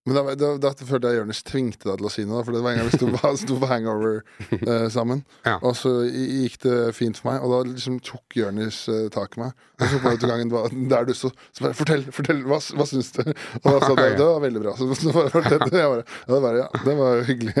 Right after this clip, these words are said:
Speaker 1: at, eh,
Speaker 2: <laughs>
Speaker 1: Jørnis tvingte Ole til å si at det var veldig, veldig
Speaker 2: Ja.
Speaker 1: bra.
Speaker 2: Ja,
Speaker 1: Eh,
Speaker 2: <laughs> ok.
Speaker 1: men, eh, <clears throat> men det er jo, det er jo, det er jo mest stas å, hvis det er da, altså, mye mest stas å få kompliment da, fra, fra deg da, som liksom,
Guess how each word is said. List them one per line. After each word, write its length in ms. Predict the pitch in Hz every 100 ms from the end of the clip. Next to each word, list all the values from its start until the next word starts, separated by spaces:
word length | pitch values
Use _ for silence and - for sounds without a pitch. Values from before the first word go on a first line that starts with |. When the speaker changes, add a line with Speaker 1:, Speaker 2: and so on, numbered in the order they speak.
| 127
Speaker 1:
at, 260 | - 135
eh, 380 | 139 117 120 -
Speaker 2:
<laughs> 100 | 139
Speaker 1:
Jørnis 240 | 131 131 -
tvingte 520 | - 131 110 - 123
Ole 220 | 117 107
til 80 | -
å 60 | 120
si 140 | 135 117
at 80 |
det 140 | 117 113
var 80 | 117
veldig, 340 | 120 120 127 127 - - -
veldig 160 | 131
Speaker 2:
Ja. 160 | 104 92
Speaker 1:
bra. 140 | 117 127 -
Speaker 2:
Ja, 240 | - 113 113 120
Speaker 1:
Eh, 240 | 123 117 135
Speaker 2:
<laughs> 80 |
ok. 160 | 107 107 127
Speaker 1:
men, 180 | 123 123
eh, 320 | 120 113 107 - 104 95 -
<clears throat> 420 | _ _ _ -
men 140 | 127
det 80 | 131
er 80 | 117
jo, 80 | 143 147
det 80 | 131
er 140 | 117 143
jo, 140 | 147
det 140 | 123 113
er 80 | 123
jo 80 | 135
mest 160 | 110
stas 300 | - 90 -
å, 140 | 101 92 92 92 98 _ _ _
hvis 160 | - 104
det 140 | 113 98
er 100 | 92
da, 60 | 90 92 -
altså, 220 | 104 104 95 90 90 - - _ _ _ _
mye 160 | 113 110
mest 160 | 120
stas 220 | - 95 -
å 60 |
få 120 | - 92 90 90
kompliment 400 | 98 98 95 95
da, 80 | 104
fra, 120 | 98 90 92 92 _ _ _
fra 140 | - 110
deg 220 | 110 123
da, 60 | 123
som 140 | 117 113
liksom, 220 | 110